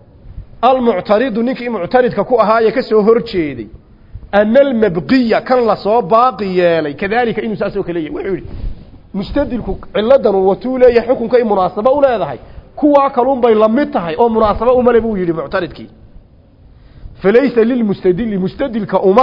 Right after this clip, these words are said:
aha bayaanu munaasabatihi, munaasabada inuu caddeeyo. Lagu kalifi maayo oo la odhan maayo, cilladaadan xukunka siday munaasabo ugu leedahay, dadka u caddee la odhan maayo. Waxba lagu kalifi maayo.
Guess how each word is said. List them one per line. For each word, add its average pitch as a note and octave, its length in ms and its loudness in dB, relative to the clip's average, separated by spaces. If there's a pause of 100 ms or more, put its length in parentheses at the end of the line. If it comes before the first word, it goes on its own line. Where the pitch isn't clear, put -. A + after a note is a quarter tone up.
aha D3 300 -2 (720)
bayaanu A#3+ 440 4
munaasabatihi, G3+ 760 0
munaasabada G3+ 520 -2
inuu F#3+ 120 0
caddeeyo. C3+ 500 -8
Lagu A3 240 0
kalifi A3+ 380 -2
maayo A#3+ 320 0
oo A#3+ 40 0
la A3 100 -2
odhan A#3 200 0
maayo, A#3+ 400 -2 (380)
cilladaadan F3 800 0 (440)
xukunka A3+ 380 -2
siday A#3 260 0
munaasabo F#3+ 520 0
ugu A#3 260 -2
leedahay, E3+ 440 0 (260)
dadka B3+ 280 4
u A#3 120 6
caddee F#3+ 220 0
la E3+ 100 2
odhan E3+ 180 0
maayo. D3 320 -4
Waxba F3+ 200 0
lagu A#3+ 200 0
kalifi F#3+ 300 -6
maayo. D#3 300 -6